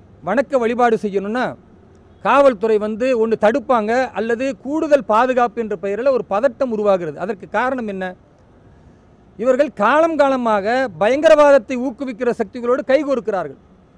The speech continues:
தமுமுக என்ற அமைப்பு யாரு? மனிதநேய மக்கள் கட்சி யாரு? ஜவாஹிருல்லா யாரு? பிரிவினைவாதத்தை பேசக்கூடியவர், பயங்கரவாத சக்திகளோடு ஆதரவு கொடுக்கக்கூடியவர். சிட்டிசன்ஷிப் அமெண்ட்மெண்ட் ஆக்டை கொண்டு வந்த பொழுது இந்த நாட்டிற்கு எதிராக, இறையாண்மைக்கு எதிராக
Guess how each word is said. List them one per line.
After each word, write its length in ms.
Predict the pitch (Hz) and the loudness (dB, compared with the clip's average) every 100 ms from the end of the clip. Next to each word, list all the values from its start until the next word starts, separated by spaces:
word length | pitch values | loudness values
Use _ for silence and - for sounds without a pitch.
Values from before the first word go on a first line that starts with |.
| _ _ 202 | _ _ -4
தமுமுக 520 | 269 302 285 269 269 262 | -2 0 0 0 0 0
என்ற 160 | 254 233 226 | 0 0 0
அமைப்பு 260 | 254 220 226 | -2 -2 2
யாரு? 260 | 220 220 220 196 | 4 4 2 -2
மனிதநேய 320 | 262 277 269 | -2 0 0
மக்கள் 240 | 240 240 220 | 0 -4 -6
கட்சி 200 | 208 220 | -8 -2
யாரு? 220 | 220 220 202 | -2 0 -2
ஜவாஹிருல்லா 520 | 220 262 262 247 226 214 | 0 0 0 0 0 0
யாரு? 180 | 208 214 _ - - - _ | 0 -4 _ -20 -20 -20 _
பிரிவினைவாதத்தை 800 | 202 285 311 302 285 269 254 277 208 | -10 -2 2 4 4 4 2 -2 0
பேசக்கூடியவர், 640 | 247 233 196 208 196 220 - _ _ _ _ - | 0 0 -4 -2 -2 -4 -10 _ _ _ _ -8
பயங்கரவாத 600 | 131 240 311 320 302 285 240 | 2 4 6 6 8 6 2
சக்திகளோடு 520 | 214 247 247 254 269 226 | -4 -4 2 4 4 4
ஆதரவு 300 | 240 294 277 233 | 4 4 4 2
கொடுக்கக்கூடியவர். 680 | 233 226 220 208 190 196 - _ _ _ _ _ - | 0 0 -4 -4 -2 -2 -4 _ _ _ _ _ -10
சிட்டிசன்ஷிப் 580 | 208 269 311 262 277 226 | -4 2 2 0 -2 0
அமெண்ட்மெண்ட் 420 | 240 285 285 254 240 | 0 0 0 0 -2
ஆக்டை 220 | 202 226 202 | 0 0 0
கொண்டு 160 | 247 269 | 0 0
வந்த 120 | 247 226 | 0 -2
பொழுது 180 | 240 294 | -2 -4
இந்த 100 | 247 208 | -4 -4
நாட்டிற்கு 460 | 196 262 285 247 240 | -2 -4 -6 -6 -4
எதிராக, 240 | 226 214 262 226 | 0 0 0 -2
இறையாண்மைக்கு 500 | 254 277 277 262 233 | 2 2 0 -4 -4
எதிராக 360 | 220 214 202 | -2 0 2